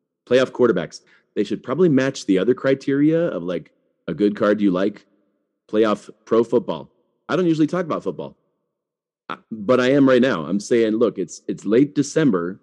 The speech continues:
You've got five or six guys named Joe Burrow,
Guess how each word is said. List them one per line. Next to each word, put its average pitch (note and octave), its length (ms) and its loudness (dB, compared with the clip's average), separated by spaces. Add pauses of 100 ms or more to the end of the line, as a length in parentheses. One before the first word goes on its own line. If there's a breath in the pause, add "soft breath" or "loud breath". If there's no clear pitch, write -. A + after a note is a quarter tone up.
(320)
You've C3+ 200 2
got D#3 260 -2 (100)
five C3+ 320 -6
or B2+ 80 0
six - 340 -6
guys F2 560 -6 (100)
named F2+ 280 -2
Joe A2 200 4
Burrow, G#2+ 640 0